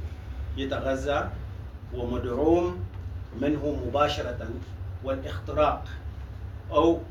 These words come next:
خرق أجواء السودانية والسيادة السودانية والكرامة السودانية،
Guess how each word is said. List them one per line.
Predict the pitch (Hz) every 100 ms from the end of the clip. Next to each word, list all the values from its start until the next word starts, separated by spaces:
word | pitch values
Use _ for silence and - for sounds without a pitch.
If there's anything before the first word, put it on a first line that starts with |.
| - - - - - -
خرق | 180 170 - - - - - - - -
أجواء | 139 139 147 170 -
السودانية | - 139 135 123 127 110 - - - - - - - - - -
والسيادة | 151 170 170 165 180
السودانية | 165 - 143 135 131 131 - - - - - -
والكرامة | 147 165 160 170 185
السودانية، | 175 - 143 120 117 110 101